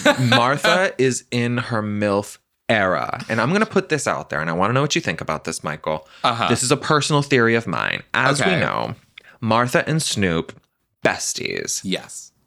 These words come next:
Speaker 2: Also, as we know, Martha's been kind of, you know, slutting it up a little bit lately. She's been much more sexy than we've ever known Martha Stewart to be, and I'm obsessed. I think at some point, Snoop blew her back out,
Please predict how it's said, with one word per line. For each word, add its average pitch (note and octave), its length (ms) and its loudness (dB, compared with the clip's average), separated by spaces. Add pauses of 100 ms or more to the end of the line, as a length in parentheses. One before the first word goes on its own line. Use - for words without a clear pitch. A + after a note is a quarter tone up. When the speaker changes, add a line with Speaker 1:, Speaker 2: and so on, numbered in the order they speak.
(380)
Speaker 2:
Also, D#3+ 440 6
as F#2 240 2
we F2 120 0
know, D2+ 400 0
Martha's E3+ 500 4
been B3+ 160 4
kind D3 560 2
of, B3+ 580 2 (140)
you C#3+ 340 -2
know, D3 200 4
slutting D#3+ 380 2
it C4+ 80 4
up G#3+ 140 2
a G#4 60 4
little F4 180 4
bit C3+ 140 2
lately. A2 220 2
She's D3+ 160 -2
been F3+ 120 2
much E3 240 2
more D#4 140 2
sexy - 480 0
than C3 100 4
we've A2 140 2
ever B2 180 2
known B2 180 2
Martha A2 240 2
Stewart G2 280 0
to - 80 -2
be, E2 240 2
and F#2+ 180 0
I'm F#2 100 0
obsessed. - 640 -2 (760)
I G3+ 380 4
think - 600 -6 (100)
at - 240 -2
some C4 440 2
point, - 680 -6 (840)
Snoop D#3+ 440 4
blew D3+ 180 6
her F#3 80 6
back G2 300 0
out, D#2 380 -2